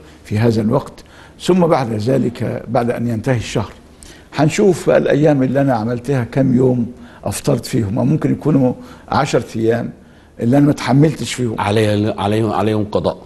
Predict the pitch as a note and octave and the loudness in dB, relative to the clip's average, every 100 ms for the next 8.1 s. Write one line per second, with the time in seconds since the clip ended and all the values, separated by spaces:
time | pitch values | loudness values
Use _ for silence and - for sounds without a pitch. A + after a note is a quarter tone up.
0 | - A#2+ G2 E2+ - - - - A#2+ B2 | -2 0 0 -6 -20 -20 -20 -8 -4 -4
1 | G#2+ D3 D#3 - - C3 B2+ D3 D3 - | -2 0 0 0 0 4 6 4 2 -2
2 | - A2+ A2+ A2+ A2 G2+ - - - - | -6 -4 -2 -2 -4 -6 -12 -20 -18 -4
3 | A2 A2+ A#2 A2+ B2 C3 C#3 A#2+ C3+ C3 | 0 2 4 4 4 2 0 -2 -2 -2
4 | C3 C3 C3 - - C3+ C#3+ - C#3+ A#2+ | -2 -2 -2 -2 0 2 2 0 -4 -2
5 | C3+ A2+ - - - - - G#2 A#2+ A#2+ | -4 -4 -8 -20 -20 -12 -6 -4 0 0
6 | E3+ D3 A#2+ A#2+ - G#2+ - - D#3 A#2 | 2 2 2 0 -2 -6 -4 0 0 0
7 | G#2+ - B2 B2 F2+ - A#2+ - A2 G2 | -8 -8 -4 -4 -4 -4 -4 -2 -4 -4
8 | D#2 | -6